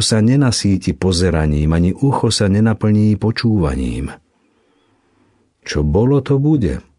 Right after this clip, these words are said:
a čo sa robilo, to sa bude robiť. Niet nič nového pod slnkom.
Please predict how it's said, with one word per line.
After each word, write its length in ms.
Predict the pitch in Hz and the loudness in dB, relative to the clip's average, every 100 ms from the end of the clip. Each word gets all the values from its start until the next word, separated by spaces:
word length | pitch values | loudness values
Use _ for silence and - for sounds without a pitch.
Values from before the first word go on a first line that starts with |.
| _ - | _ -10
a 20 | 85 | -4
čo 160 | - | -2
sa 160 | - 95 | 0 2
robilo, 400 | 98 107 123 127 | 2 2 2 0
to 160 | 123 | 0
sa 160 | 123 135 | -2 -2
bude 240 | 120 107 | 0 0
robiť. 400 | 73 67 69 - - - _ _ _ _ _ _ _ _ _ 85 | 0 -2 -4 -6 -8 -14 _ _ _ _ _ _ _ _ _ 0
Niet 560 | 101 110 113 - - - _ _ | 2 2 0 -4 -18 -20 _ _
nič 260 | 107 120 127 101 | 0 2 2 2
nového 480 | 95 80 67 65 | 2 2 0 -2
pod 160 | 64 - | -4 -4
slnkom. 640 | - 60 87 123 - - | -4 -4 -4 -4 -6 -8